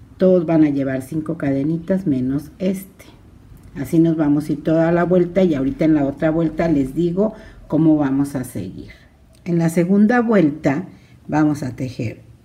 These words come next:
nuestras cinco cadenitas y prendemos. Una, dos,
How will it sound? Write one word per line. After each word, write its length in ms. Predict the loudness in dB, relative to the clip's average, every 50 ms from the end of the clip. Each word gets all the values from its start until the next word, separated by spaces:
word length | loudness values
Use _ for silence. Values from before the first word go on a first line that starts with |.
| _ _ _ -12
nuestras 400 | -10 -10 -10 -10 -10 -10 -10 -8
cinco 380 | -2 0 2 2 2 0 -2 -2
cadenitas 880 | 0 2 2 4 4 4 2 2 0 -2 -4 -4 -4 -4 -4 -6 -8 -10
y 100 | -10 -10
prendemos. 960 | -8 -6 -6 -6 -4 -4 -4 -4 -4 -6 -6 -8 -10 -16 -20 -20 -20 -20 -20 _ _ _ _ _ _ -20 _ _ -20 _ _ _ _ _ -20 -20 _ _ _ _ _ _ _ _ -20 _ _ _ _ _ _ _ _ _ _ _ _ _ _ _ -20 -20 _ _ _ _ _ _ -8
Una, 640 | -4 0 0 2 0 0 -2 -2 -2 -4 -4 -4 -4
dos, 640 | -6 -6 -6 -6 -6 -8 -8 -10 -10 -12 -14 -18 -20